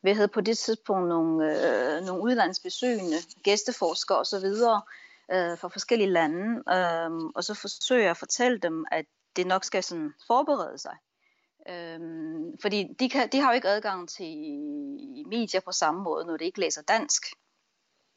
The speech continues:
Øhm, så synes folk, at det var sådan overdrevet. Altså den måde, vi sådan tænkte på, at der kunne, der kunne ske noget, der kunne komme her.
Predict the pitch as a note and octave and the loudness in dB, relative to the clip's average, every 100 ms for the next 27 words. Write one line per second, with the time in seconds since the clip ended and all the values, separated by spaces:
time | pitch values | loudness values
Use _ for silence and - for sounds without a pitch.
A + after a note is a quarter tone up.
0 | - - - - - - - - _ - | -20 -20 -20 -20 -20 -20 -20 -20 _ -2
1 | G3+ F#3 F3+ F3+ - C4+ - C#4 D4 - | 2 4 2 0 -2 -2 2 2 2 2
2 | G#3+ G3+ - F3+ F#3+ F3+ F3 F#3+ F#3 E3 | 4 2 0 -6 -4 -4 -4 -8 -10 -10
3 | D#3 D3+ D3 E3 _ _ _ _ - - | -10 -10 -12 -18 _ _ _ _ -20 -20
4 | _ G#3+ B3 F#4+ D#3 - C2+ - _ - | _ 2 2 2 -2 -6 -12 -20 _ -18
5 | F3+ E3 F#3+ F3+ F3 F3 F3+ D#3+ - C#3+ | -14 -8 -8 -6 -8 -8 -10 -10 -10 -10
6 | C#3 D#3 - - G3 G#3+ G#3 - - - | -12 -12 -4 0 0 -2 -6 -4 -6 -8
7 | _ _ _ - F3+ E3+ - F3+ E3 - | _ _ _ -4 0 -2 -2 -8 -8 -2
8 | E3 - F#3 - F#3 F3 D#3+ D#3 E3+ - | -4 -4 -8 -4 -4 -4 -4 -6 -8 -4
9 | E3+ F3 F3 | -4 -2 0